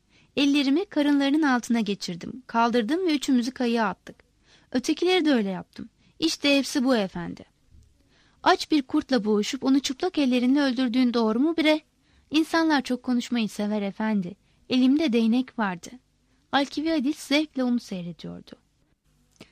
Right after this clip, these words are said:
"Ya hayat? Hayatı nasıl görüyorsun bre Nikole?"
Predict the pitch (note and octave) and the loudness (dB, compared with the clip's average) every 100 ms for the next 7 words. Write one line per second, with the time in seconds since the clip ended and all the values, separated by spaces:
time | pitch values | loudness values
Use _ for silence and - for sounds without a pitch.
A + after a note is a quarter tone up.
0 | _ B3 B3 A3 A#3 A3+ D4+ - - _ | _ 2 4 4 2 0 -2 -6 -20 _
1 | _ A#3+ B3 B3+ F4+ F#4 - B3 A#3 A3+ | _ 2 4 2 0 -2 0 0 2 2
2 | G#3 G3 - G#3 G#3 G#3+ G3+ G#3+ G3 | 2 -2 -2 0 0 0 -2 -4 -4